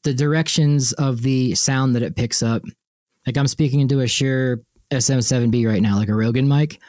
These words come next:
and I'm speaking directly into it. That's this kind of mic. But a boom mic, like a shotgun mic, has to rec-, be able to get the voices of two characters talking while it's way above their head. So the technology of that mic has to, to get all that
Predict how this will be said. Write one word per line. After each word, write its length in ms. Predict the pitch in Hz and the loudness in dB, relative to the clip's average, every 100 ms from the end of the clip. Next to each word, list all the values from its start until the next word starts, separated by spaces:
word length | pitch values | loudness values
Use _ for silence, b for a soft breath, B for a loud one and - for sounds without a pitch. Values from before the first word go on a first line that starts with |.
| B B B - | B B B -2
and 180 | 127 120 | 0 0
I'm 180 | 117 | 0
speaking 340 | 113 - 123 123 | -2 -2 0 0
directly 420 | 113 117 113 110 | 0 -2 -2 0
into 280 | 113 110 110 | 0 0 0
it. 180 | 104 - - | -2 -6 -8
That's 180 | 117 - | -6 -4
this 120 | 110 | -4
kind 160 | 113 101 | -2 -2
of 80 | |
mic. 200 | 98 90 - | -2 -4 -4
But 180 | 110 | -4
a 40 | 107 | 0
boom 240 | 151 214 | 2 2
mic, 320 | 160 143 156 B B B B - | 2 0 -4 B B B B -6
like 80 | |
a 60 | 127 | -2
shotgun 400 | - 160 143 131 | 0 0 0 0
mic, 240 | 123 123 | 0 -2
has 280 | - 143 143 | -4 -2 -2
to 120 | - 131 | 0 -2
rec-, 260 | 123 - | -2 -4
be 160 | 151 143 | 0 0
able 200 | 143 139 | 0 0
to 120 | 127 | -2
get 220 | 117 135 | -2 -2
the 100 | 139 | -4
voices 720 | 110 131 139 139 131 117 - - _ _ _ _ _ _ | -2 0 0 0 0 0 -2 -6 _ _ _ _ _ _
of 220 | 151 135 - | -2 -2 0
two 200 | 156 143 | 0 0
characters 540 | 139 139 131 123 113 | 0 -2 -2 -2 -2
talking 580 | - 120 120 190 190 175 b b - | -2 -2 0 2 2 0 b b -4
while 220 | 131 135 | -2 -2
it's 160 | 117 | -2
way 160 | 135 135 | -2 -2
above 280 | 117 117 104 | 0 -2 -2
their 120 | 104 | -2
head. 320 | 95 71 - B B B | -2 -4 -10 B B B
So 200 | - 131 | -2 0
the 100 | 120 | 0
technology 600 | 131 143 151 143 139 123 | 0 0 2 2 2 0
of 80 | 120 | 0
that 200 | 120 117 | 0 0
mic 240 | 123 120 | 0 -2
has 240 | - 117 107 | -2 -2 -2
to, 180 | - 110 | -2 -2
to 120 | 107 | -2
get 160 | 135 127 | -2 -2
all 120 | 123 | -2
that 220 | 113 | -2